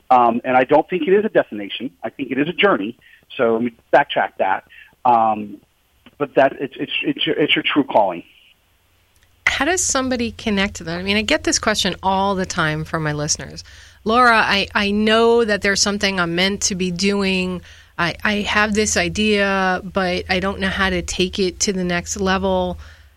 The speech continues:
Speaker 2: Um, how does somebody connect to that? 'Cause the word calling and, and destiny seems frightening to so many people.
Speaker 1: Uh,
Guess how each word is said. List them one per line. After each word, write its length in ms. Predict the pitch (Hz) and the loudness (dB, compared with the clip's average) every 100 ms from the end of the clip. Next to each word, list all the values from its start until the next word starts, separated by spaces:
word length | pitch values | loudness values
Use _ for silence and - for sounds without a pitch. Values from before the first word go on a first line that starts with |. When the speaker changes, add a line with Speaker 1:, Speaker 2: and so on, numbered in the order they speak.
| - | -8
Speaker 2:
Um, 240 | 175 175 | -8 -8
how 240 | 175 - 285 | -6 -2 0
does 160 | 415 | 0
somebody 320 | - 320 302 | 0 -2 -2
connect 320 | 262 220 208 208 | 0 0 0 0
to 80 | |
that? 120 | 190 165 | -4 -4
'Cause 160 | 190 | -4
the 100 | 196 | -4
word 300 | 196 220 226 | -2 -2 -4
calling 640 | - - 190 190 185 170 170 | -8 -4 -2 0 -2 -2 -4
and, 220 | 165 165 | -6 -6
and 180 | 175 170 | -6 -2
destiny 800 | 170 180 - 190 170 165 160 170 - | -2 -2 -2 -4 -2 -4 -4 -8 -4
seems 680 | - - 190 185 180 170 - - - | -2 0 0 0 -2 -2 -4 -6 -8
frightening 540 | - 247 - 165 156 - - - - _ | -4 -2 -2 -6 -6 -16 -20 -20 -20 _
to 100 | - | -6
so 140 | 208 190 | -4 -2
many 180 | 185 180 | -2 -2
people. 380 | 214 214 - - - _ _ _ _ _ _ - _ _ _ _ | -4 -6 -10 -14 -20 _ _ _ _ _ _ -20 _ _ _ _
Speaker 1:
Uh, 80 | - | 0